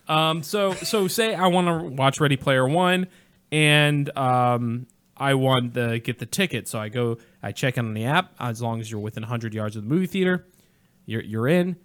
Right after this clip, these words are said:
You press it, and you're like, "Okay, you're checked in. You have thirty minutes to buy your ticket." So you go over to the ticket stub thing, and it's like, "Oh, it's fourteen twenty-five."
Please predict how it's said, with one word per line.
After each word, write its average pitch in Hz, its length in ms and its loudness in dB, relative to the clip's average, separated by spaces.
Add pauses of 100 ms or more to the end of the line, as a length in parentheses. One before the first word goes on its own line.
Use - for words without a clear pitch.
(140)
You 110 120 -10
press 208 320 -2
it, 196 240 -2 (240)
and 127 500 0
you're 131 120 -2
like, 117 260 -2
"Okay, 143 300 0
you're 117 160 -2
checked 156 320 -2
in. 110 160 -2
You 147 140 -2
have 160 120 0
thirty 190 220 0
minutes 180 220 0
to 165 60 -8
buy 165 120 0
your 156 100 0
ticket." 143 400 -4
So - 160 -2
you 135 80 2
go 190 240 4
over 190 220 0
to 190 160 2
the 175 80 0
ticket 165 260 -2
stub 151 280 0
thing, 151 340 0 (480)
and 127 340 0
it's 123 140 -2
like, 127 200 2
"Oh, 190 220 4
it's 139 160 2
fourteen 151 400 2
twenty-five." 143 840 4